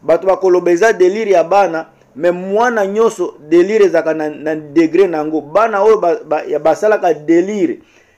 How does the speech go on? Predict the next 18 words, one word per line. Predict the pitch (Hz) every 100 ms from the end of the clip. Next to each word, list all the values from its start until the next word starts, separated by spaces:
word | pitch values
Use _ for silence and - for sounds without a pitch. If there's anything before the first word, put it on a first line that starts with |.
| _
avec | 147 156 190 226 - 180
ambition | 170 165 170 - 220
politique, | 220 170 170 165 202 226 135 147
délire | 170 196 220
na | 185
bango | 151 151 185
eza | 175 196
différent | 151 151 - 147 175 190 _ _ _
comparé | 165 165 160 165 196
na | 214 196
délire | 160 165 190 208
ya | 165
bana | 160 196 170 -
oyo | 190 165
bazokende | 156 190 190 151 147
kaka | 180
na | 165
ba | 143 127